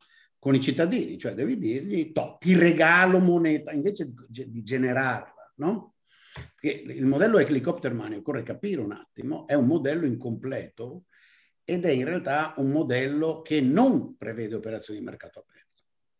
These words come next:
Una delle ragioni qui, andiamo un po' sul tecnico, ma se voi vi guardate i cash in advance model o i money utility function model, non c'è mercato aperto. E su questo c'è proprio un limite della letteratura macro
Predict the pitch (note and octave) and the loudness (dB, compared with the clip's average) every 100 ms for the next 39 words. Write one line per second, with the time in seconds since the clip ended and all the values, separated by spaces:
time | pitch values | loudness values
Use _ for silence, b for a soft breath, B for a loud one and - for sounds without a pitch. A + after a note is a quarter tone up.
0 | _ - C#3 A2 G2 B2+ C3 B2 B2+ C#3 | _ -8 -4 -2 -2 -2 -2 -2 -6 -4
1 | C3 A2+ B2+ A2+ G#2 - - - A2 A#2+ | -4 -2 -6 -6 -8 -8 -8 -12 -10 -12
2 | A#2+ - E3 D#3+ B2+ A2+ C3+ C#3+ C3 B2 | -10 -2 2 4 2 2 0 0 -2 -2
3 | C#3 C#3 B2 A2 B2 C3 A#2+ B2+ A#2+ B2+ | -2 0 -2 -2 -2 -2 -2 0 0 0
4 | A#2+ A2+ A2 A2+ A2+ B2+ C3+ A#2 A2+ C3+ | -2 0 0 0 0 0 0 -2 -2 -4
5 | B2 A#2+ B2 A#2 A#2 G#2 G#2 C3+ F3+ - | -4 -6 -8 -4 -4 -4 -6 -2 -2 0
6 | F#3+ - _ _ - - - - - G1+ | -4 -8 _ _ -18 -18 -16 -18 -18 -20
7 | - _ _ _ B B B B - D#3+ | -20 _ _ _ B B B B 0 4
8 | E3 C#3+ A2+ C3+ C3 C3+ E3+ D#3+ C#3 B2 | 6 4 2 0 2 6 8 8 6 -2
9 | A#2+ A#2 A#2 C3 B2+ B2+ C#3 B2 B2 A#2+ | -2 -6 -6 -4 -4 -4 -2 0 0 -2
10 | A#2+ G#2 - | -4 -6 -6